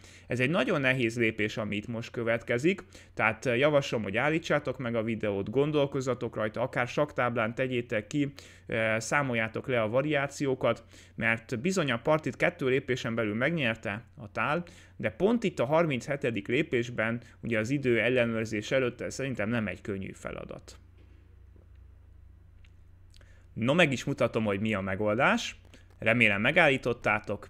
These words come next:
és remélem, hogy eltaláltátok. Majd mindenképpen írjátok meg kommentben, hogy ti mire gondoltatok. Itt ebben az állásban a jó lépés az B három. Sötétnek a koordinációs problémáit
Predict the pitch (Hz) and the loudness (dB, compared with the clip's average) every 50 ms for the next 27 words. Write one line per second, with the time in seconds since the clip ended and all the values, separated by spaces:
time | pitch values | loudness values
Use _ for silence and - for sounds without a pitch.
0 | - 120 113 - - 123 117 110 107 98 95 98 92 98 95 104 104 107 110 - | -12 -12 -8 -2 0 2 2 2 2 0 0 -2 -4 -2 0 2 2 2 2 0
1 | - 120 120 120 127 - - 143 143 147 - 190 214 208 - - - - - - | 0 2 4 4 2 2 2 2 2 2 2 2 2 2 -2 -8 -20 -20 -20 -18
2 | - - 95 113 135 175 190 180 147 127 120 - 123 120 - 107 110 117 117 117 | -6 -2 0 2 4 4 6 6 6 4 4 2 -2 -2 -2 -2 0 2 2 4
3 | 110 104 104 - 101 - 107 101 104 - 120 113 110 104 107 104 104 104 104 98 | 2 2 2 -2 -4 -4 -6 -8 -6 -4 -4 -2 -2 -2 0 0 -2 -2 -2 -4
4 | - - 135 127 127 117 107 107 101 101 107 107 104 107 110 110 110 110 - 120 | -2 0 2 2 4 4 4 4 4 4 2 0 0 0 2 0 0 2 0 0
5 | 117 - 160 190 - - - - - - - - - - 107 - 165 190 175 160 | 2 2 2 0 0 -4 -10 -20 -20 -20 -18 -8 -6 -6 2 4 4 6 8 6
6 | 135 120 117 110 107 120 120 123 120 113 107 104 110 - - - 107 104 101 - | 6 4 4 0 0 0 0 2 2 2 0 0 -2 -4 -4 -4 -4 -4 -4 -4
7 | - 98 104 117 143 170 175 156 139 123 120 123 - 113 107 98 101 107 - - | -4 -2 2 4 4 6 6 6 6 4 2 0 -2 -2 -2 -2 -2 -4 -8 -12
8 | - - - 107 104 101 101 104 107 104 127 135 131 113 98 95 98 - 101 98 | -14 -10 -8 -6 -6 -6 -6 -8 -4 0 0 2 2 2 2 0 -2 -4 -6 -4
9 | 95 95 95 98 101 101 101 104 107 - - - - - - - - - - - | -4 -6 -8 -8 -8 -8 -8 -8 -10 -12 -14 -18 -20 -20 -20 -20 -20 -20 -20 -18
10 | - - - - - - - - - - - - - 180 190 190 175 139 139 123 | -18 -18 -18 -20 -20 -20 -20 -20 -20 -20 -16 -2 0 2 4 4 4 4 4 2
11 | 117 120 110 - - 175 190 165 143 147 127 120 110 110 - - - 104 104 - | 0 0 -2 0 6 8 8 8 8 6 4 4 2 0 -2 -4 -4 -4 -4 -4
12 | - - - - - 156 151 120 - 113 107 104 101 104 101 95 95 95 95 95 | -8 -12 -6 2 4 4 4 4 2 2 2 2 2 0 0 0 -2 -2 -4 -6
13 | - - - - | -10 -16 -20 -20